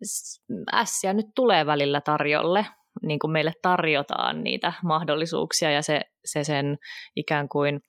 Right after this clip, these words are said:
että milloin tai, m-, niin, ehkä että milloin on oikea aika niille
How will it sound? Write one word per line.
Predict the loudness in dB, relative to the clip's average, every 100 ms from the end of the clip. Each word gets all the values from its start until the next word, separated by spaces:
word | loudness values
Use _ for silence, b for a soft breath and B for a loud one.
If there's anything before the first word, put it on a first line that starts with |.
| _ -8
että | -2
milloin | 2 4 4 4 2 2 0 -2 -2
tai, | -2 -2 -2
m-, | -6 -10 -10 -8 -8 -4 -2 0 0
niin, | 0 -2
ehkä | -4 -4
että | -2
milloin | 2 2 2 2 0 -2
on | -4 -2
oikea | 0 0 0 0
aika | 2 2 0 0
niille | -2 -2